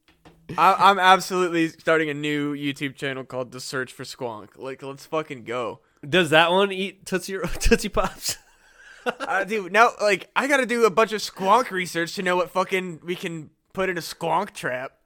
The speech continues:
Speaker 2: Yeah, 'cause, I mean, if you put out, if you put out Tootsie Pops, you might have Turtlefoot or, uh, Robot Bigfoot show up. So
Speaker 1: It's
Speaker 2: you gotta
Speaker 1: true.
Speaker 2: be careful. <laughs>
Speaker 1: Yeah, and you gotta fucking, how, I, I, I,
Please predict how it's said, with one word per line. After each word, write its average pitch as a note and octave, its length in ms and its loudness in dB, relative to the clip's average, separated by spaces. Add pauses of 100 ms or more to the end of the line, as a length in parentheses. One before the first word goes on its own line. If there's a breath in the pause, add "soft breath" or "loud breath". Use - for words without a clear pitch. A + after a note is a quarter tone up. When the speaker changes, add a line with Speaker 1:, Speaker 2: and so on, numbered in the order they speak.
(340)
Speaker 2:
Yeah, D#3+ 280 4
'cause, D3+ 320 -4 (120)
I D#3+ 80 2
mean, F#3 320 2 (1120)
if F3+ 200 -2
you A#3+ 80 -2
put E4 240 4
out, C#4 400 4 (400)
if F3+ 100 -4
you E3+ 80 -10
put D#4+ 140 6
out D4+ 160 10
Tootsie A3 260 2
Pops, C#3+ 360 2
you E3+ 100 -2
might E3+ 240 2
have D#3+ 240 2
Turtlefoot C#3+ 560 -2 (160)
or, C3+ 480 0 (260 soft breath)
uh, A#2 460 -2
Robot B2+ 360 -4
Bigfoot A2+ 320 -8
show E2+ 160 -14
up. - 200 -20 (380)
So E3 60 -2
Speaker 1:
It's B2+ 80 -6
Speaker 2:
you C3+ 60 -4
gotta F3 100 -2
Speaker 1:
true. D#3 60 0
Speaker 2:
be B2+ 40 -2
careful. A2+ 300 -8 (340)
<laughs> - 600 -10 (240)
Speaker 1:
Yeah, D3 140 0
and F3 240 -2
you G3 80 4
gotta G3+ 280 4
fucking, F3 520 -6 (1160)
how, - 220 2
I, F#3 180 2
I, G3+ 440 4
I, G3 40 -2